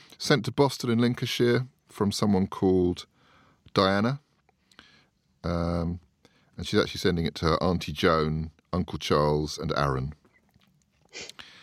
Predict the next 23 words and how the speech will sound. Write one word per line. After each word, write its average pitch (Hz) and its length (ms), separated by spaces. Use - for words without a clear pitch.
And 78 440
she - 60
says, - 340
uh, 82 320
"Dear 147 180
Auntie 80 220
Joan, 76 260
Uncle 69 180
Charles 71 300
and 71 80
Aaron, 143 240
I'm 120 220
having 110 300
a 95 40
fantastic - 720
time 80 280
in 104 100
Wales. - 500
The 92 100
weather 120 320
is 98 100
quite 156 300
decent - 440